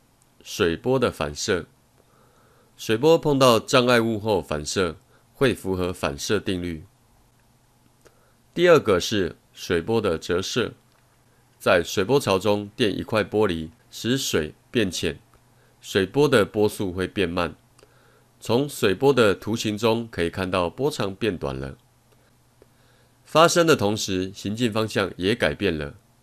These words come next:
再来是水波的绕射。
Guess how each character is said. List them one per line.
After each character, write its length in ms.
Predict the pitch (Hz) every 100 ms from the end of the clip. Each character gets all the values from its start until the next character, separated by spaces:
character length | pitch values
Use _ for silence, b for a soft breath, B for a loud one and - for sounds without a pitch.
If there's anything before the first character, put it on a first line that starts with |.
| _ b b b b _
再 200 | - 165
来 160 | 113 101
是 380 | - 113 92
水 220 | 80 90 80
波 180 | 101
的 100 | 90
绕 240 | 87 117 90
射。 320 | - 85